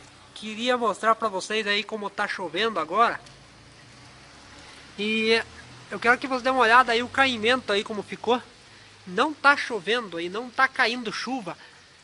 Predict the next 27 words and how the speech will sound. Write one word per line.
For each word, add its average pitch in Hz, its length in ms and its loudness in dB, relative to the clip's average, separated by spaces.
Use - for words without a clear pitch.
pra 208 140 6
dentro 214 240 0
da 247 80 0
piscina, 240 440 -6
não. 208 220 -4
Teve 214 160 -6
umas 240 160 -4
pessoas 226 380 -6
que 214 260 -2
colocaram 214 400 -2
no 214 100 -4
comentário 208 640 0
aí 226 240 -2
que 220 400 -6
do 214 140 -4
jeito 233 260 -2
que - 80 -4
eu 214 100 2
fiz 254 280 -4
aí, 240 260 2
se - 140 -8
um 254 80 -8
cachorro 247 500 -2
mijar, 220 400 2
vai 247 180 0
cair 254 340 0
toda 262 440 2